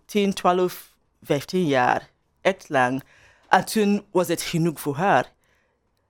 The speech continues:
En is ze verhuisd naar, ehm, Engeland. Ze heeft, ehm, opnieuw een, een, ze heeft een diploma gekregen in, ehm, agri-, een aggregatiediploma om les te kunnen geven.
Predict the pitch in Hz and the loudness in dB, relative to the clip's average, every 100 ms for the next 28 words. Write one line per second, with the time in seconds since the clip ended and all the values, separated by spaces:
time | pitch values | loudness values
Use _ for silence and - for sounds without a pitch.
0 | _ _ _ - 175 180 185 170 151 185 | _ _ _ 0 0 0 0 0 0 0
1 | 202 - - 190 180 175 175 175 175 185 | 0 -4 -4 0 0 0 0 0 -4 -4
2 | - 208 175 135 127 143 - _ _ _ | -2 0 0 0 -2 -4 -10 _ _ _
3 | _ _ _ _ _ _ _ - - 156 | _ _ _ _ _ _ _ -12 -2 0
4 | 139 - 165 151 151 147 - _ _ _ | -2 -2 0 0 0 -4 -8 _ _ _
5 | _ _ _ _ 170 - - 185 208 240 | _ _ _ _ 0 2 0 0 2 0
6 | - _ _ _ _ _ _ _ - 175 | -6 _ _ _ _ _ _ _ 0 2
7 | 170 165 - 165 160 156 - - 196 - | 2 0 0 2 2 0 -4 -4 -2 -2
8 | 175 180 214 202 196 160 - 170 185 - | -4 0 0 0 0 -4 0 0 0 0
9 | 233 247 - 170 165 165 - 151 151 147 | -2 -2 -2 0 0 -4 -2 0 2 2
10 | 151 151 - _ _ - 160 - - 196 | -2 -6 -10 _ _ 0 0 2 0 0
11 | 175 185 202 220 165 - 196 190 160 143 | -2 0 0 2 -2 -2 0 0 -2 -4
12 | - - 160 165 202 196 170 - 151 143 | -8 -4 -2 2 0 0 -6 -4 -4 -2
13 | 147 131 131 | -2 -2 -4